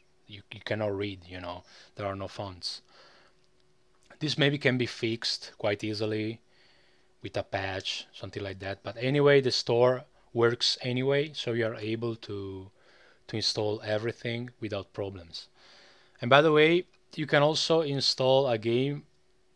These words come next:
that is in your library from the command line by using the,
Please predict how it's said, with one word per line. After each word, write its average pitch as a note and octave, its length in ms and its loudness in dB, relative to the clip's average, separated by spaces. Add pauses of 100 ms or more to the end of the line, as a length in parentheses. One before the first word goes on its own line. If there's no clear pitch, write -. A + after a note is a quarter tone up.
(180)
that B2 160 -2
is A2+ 240 -4 (100)
in A2+ 160 -4
your G#2 180 -2
library C#3 560 0 (240)
from B2 240 -4
the A#2+ 60 0
command C#3 460 -2
line C#3+ 340 0
by A#2 80 -2
using A2+ 480 -4
the, A2 460 -6